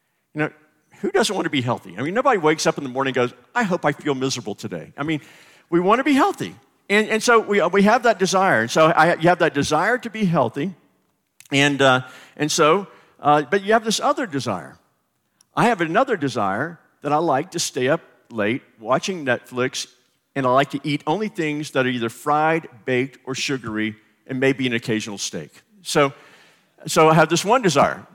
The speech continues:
be healthy, eat donuts. Uh, and,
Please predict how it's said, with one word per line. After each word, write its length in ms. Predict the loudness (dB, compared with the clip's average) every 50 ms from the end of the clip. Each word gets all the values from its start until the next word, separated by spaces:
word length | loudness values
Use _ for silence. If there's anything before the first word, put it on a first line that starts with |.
| -4
be 160 | 0 2 4 4
healthy, 500 | 6 6 4 4 2 -4 -6 -6 -8 -10 _ _ _ _ _ _ _ -4
eat 180 | -4 -2 0
donuts. 680 | 2 2 2 2 2 0 -2 -2 -2 -4 -4 -6 -10 _ _ _ _ _ _
Uh, 100 | -12 -10 -4 0
and, 480 | 2 2 2 2 2 2 2 2 0 -6